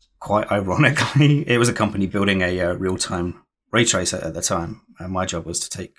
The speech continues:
like, client scenes and make them a bit better. Um,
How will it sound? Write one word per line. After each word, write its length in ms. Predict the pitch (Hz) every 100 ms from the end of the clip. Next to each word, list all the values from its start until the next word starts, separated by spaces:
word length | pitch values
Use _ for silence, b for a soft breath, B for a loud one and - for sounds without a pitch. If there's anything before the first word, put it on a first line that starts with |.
| _ -
like, 160 | 85
client 380 | - 95 90 95
scenes 320 | - 92 92
and 100 | 92
make 220 | 85 87
them 120 | 87 87
a 40 |
bit 200 | 80 80
better. 280 | 95 92 95 B B B B B B B _
Um, 480 | 95 87 90 92